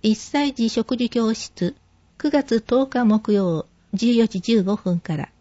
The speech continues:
上東南部保健相談所。電話、零三五六零六五零零一。ファックス、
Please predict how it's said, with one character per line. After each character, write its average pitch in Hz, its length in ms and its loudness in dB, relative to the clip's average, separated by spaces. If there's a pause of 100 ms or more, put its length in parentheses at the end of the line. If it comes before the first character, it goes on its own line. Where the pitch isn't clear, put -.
(1700)
上 277 220 2
東 269 300 0
南 247 280 4
部 196 140 2
保 208 160 -2
健 240 280 0
相 208 280 0
談 185 260 0
所。 165 200 -4 (520)
電 202 240 0
話、 185 200 -4 (100)
零 220 220 2
三 190 560 0
五 220 240 0
六 226 280 0
零 208 220 2
六 196 460 -2
五 220 260 -2
零 214 260 0
零 180 240 0
一。 - 300 -8 (500)
フ 226 60 -4
ァ 220 40 0
ッ - 20 0
ク - 120 -16
ス、 - 280 -4